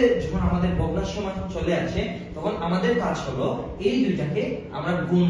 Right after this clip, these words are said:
করব। তাহলে এই দুই আর নয় গুণ করলে হয় নয় দুগুণে আঠারো। তাহলে আমাদের এই উনিশ পেতে কতটুকু বাকি? এক বাকি। যখন আমাদের দুই দুগুণ নয় দুগুণে আঠারো, উনিশ হয়েছে, তখন আমাদের উনিশ মিলাতে গিয়ে এখানে আমরা এক লিখছি।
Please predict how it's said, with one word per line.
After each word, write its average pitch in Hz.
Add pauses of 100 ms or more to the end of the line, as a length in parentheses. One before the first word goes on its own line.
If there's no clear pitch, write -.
করব। - (340)
তাহলে 185 (140)
এই 247 (120)
দুই 208 (180)
আর 190 (220)
নয় 123 (140)
গুণ 160
করলে 214
হয় 170
নয় 139
দুগুণে 160 (360)
আঠারো। 127 (240)
তাহলে 160
আমাদের 185 (100)
এই 208 (100)
উনিশ 220 (100)
পেতে - (340)
কতটুকু 262
বাকি? 240 (280)
এক 196 (120)
বাকি। - (380)
যখন 175
আমাদের 214 (180)
দুই 180
দুগুণ 180
নয় 185
দুগুণে 185 (140)
আঠারো, 208 (140)
উনিশ 202
হয়েছে, 202 (400)
তখন 170 (120)
আমাদের 202
উনিশ 190
মিলাতে 175
গিয়ে 247 (140)
এখানে 156 (320)
আমরা 147 (300)
এক 190
লিখছি। -